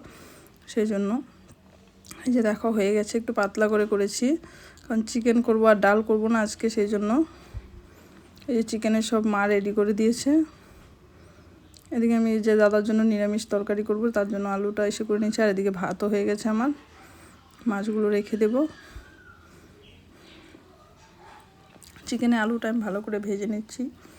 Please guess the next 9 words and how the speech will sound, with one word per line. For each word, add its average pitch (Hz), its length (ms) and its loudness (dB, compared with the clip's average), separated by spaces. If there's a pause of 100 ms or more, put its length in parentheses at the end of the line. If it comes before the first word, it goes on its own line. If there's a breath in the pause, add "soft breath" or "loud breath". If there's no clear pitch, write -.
(1900 loud breath)
চিকেনের 226 480 -2 (140)
থেকে 226 240 -2
চিকেনের 220 380 -2
ঝোলে 214 260 2 (140)
আলুটা 214 340 2 (100)
আর 202 60 2 (100)
ঝোলটা 208 280 0 (120)
খুবই 220 220 0 (100)
ভালো 190 140 2